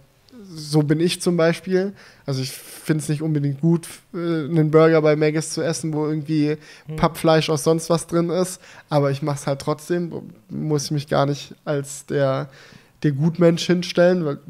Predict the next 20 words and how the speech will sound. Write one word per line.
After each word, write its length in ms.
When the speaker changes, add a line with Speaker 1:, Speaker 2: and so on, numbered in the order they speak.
Speaker 1:
der 140
ich 120
auch 160
nicht 200
bin. 300
Aber 320
glaub, 380
ich 120
glaub, 200
bei 100
Schweinespendeorganen 1040
hätte 180
ich 220
weniger 360
Gewissensbisse. 840
Speaker 2:
Ja. 120
Speaker 1:
Aber 240
I 80
don't 180
know. 260